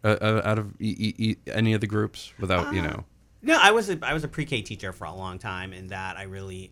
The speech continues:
Speaker 2: um, I have to say that's a great age 'cause they're still young enough to, like, sort of need you for things, but they're becoming more independent and they're sort of discovering a lot. So it's a pretty fun age to be around, but they still like you. You know, sometimes the older kids, like,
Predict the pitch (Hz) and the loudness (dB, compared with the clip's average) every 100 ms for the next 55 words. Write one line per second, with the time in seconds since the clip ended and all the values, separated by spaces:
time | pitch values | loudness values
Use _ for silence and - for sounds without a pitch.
0 | - 104 92 90 87 113 131 131 120 101 | -12 -10 -10 -14 -10 -2 -2 -2 -6 -6
1 | 98 90 98 92 95 92 - 95 101 - | -8 -12 -10 -10 -10 -12 -12 -10 -10 -10
2 | 101 101 98 95 95 - 95 90 90 _ | -8 -6 -6 -8 -10 -12 -14 -12 -14 _
3 | _ _ - 127 110 107 113 127 139 147 | _ _ -6 -2 0 -2 -4 -4 -4 -4
4 | 147 143 139 143 143 127 101 101 107 101 | -4 -4 -2 -2 -2 -4 -10 -8 -8 -8
5 | 98 110 101 98 95 95 98 - - - | -8 -6 -6 -6 -6 -4 -4 -6 -20 -20
6 | - - 113 117 120 107 107 104 101 92 | -10 -6 -4 -4 -4 -4 -4 -4 -6 -8
7 | 92 98 98 95 90 90 92 - 90 90 | -8 -10 -10 -12 -12 -12 -14 -10 -10 -8
8 | 92 95 - 101 95 95 92 104 92 110 | -10 -10 -12 -10 -6 -6 -8 -14 -14 -14
9 | - 95 - 98 90 87 90 90 - 90 | -12 -14 -12 -12 -10 -12 -14 -16 -16 -14
10 | 90 90 87 87 90 92 98 113 - 101 | -12 -12 -12 -12 -14 -12 -6 -6 -6 -8
11 | 90 92 92 104 101 110 98 98 107 104 | -8 -10 -8 -8 -6 -6 -8 -8 -8 -8
12 | 95 98 98 95 98 98 92 95 87 85 | -10 -14 -14 -14 -12 -10 -10 -12 -14 -16